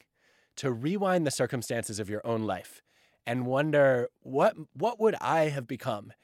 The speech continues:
if I had grown up under, you know, under different circumstances?" And so one of, one of the experiments, uh, or one of the versions of, of several experiments we ran was asking Yankees and Red Sox fans,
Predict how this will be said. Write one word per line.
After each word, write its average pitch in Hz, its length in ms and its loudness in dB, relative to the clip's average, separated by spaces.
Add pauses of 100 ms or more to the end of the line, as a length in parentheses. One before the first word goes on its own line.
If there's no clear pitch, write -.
(180)
if 127 160 -6
I 139 200 4
had 135 140 4
grown 123 280 -2
up 107 240 -4 (200)
under, 113 640 -2
you 120 100 -10
know, 107 180 -6
under 117 240 0
different 110 420 -6
circumstances?" 95 680 -8 (580)
And 123 100 -4
so 139 200 6
one 135 200 6
of, 170 140 4
one 135 220 6
of 156 100 2
the 147 60 4
experiments, 117 720 -2
uh, 113 200 -4
or 123 100 0
one 143 120 8
of 135 80 6
the 120 80 8
versions 120 480 2
of, 98 220 -6
of 107 320 -8
several 139 260 4
experiments 110 460 -2
we 110 60 -4
ran 101 280 -4
was 101 260 -6 (460)
asking 139 400 0
Yankees 127 340 0
and 120 80 -4
Red 117 160 0
Sox 120 220 -4
fans, - 460 -16